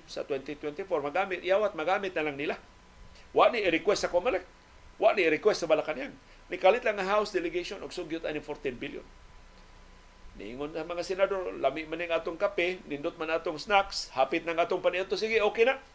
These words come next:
Okay na fourteen billion para man kana sa comelec." O lagi bro,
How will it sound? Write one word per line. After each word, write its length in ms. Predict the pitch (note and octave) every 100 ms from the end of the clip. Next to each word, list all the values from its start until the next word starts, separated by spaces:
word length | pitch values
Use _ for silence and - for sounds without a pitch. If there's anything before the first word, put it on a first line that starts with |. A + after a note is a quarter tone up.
| - - - - -
Okay 240 | E3 G3
na 80 | G3+
fourteen 400 | G3+ F#3+ G3+ F3
billion 240 | F3 G3 G3+
para 240 | C#3+ D3+ D#3+
man 80 |
kana 160 | F3+ F#3
sa 80 | -
comelec." 320 | F#3+ F#3 - - - - - - - - - - -
O 80 | A3+
lagi 240 | B3 A#3+
bro, 240 | B3 A#3+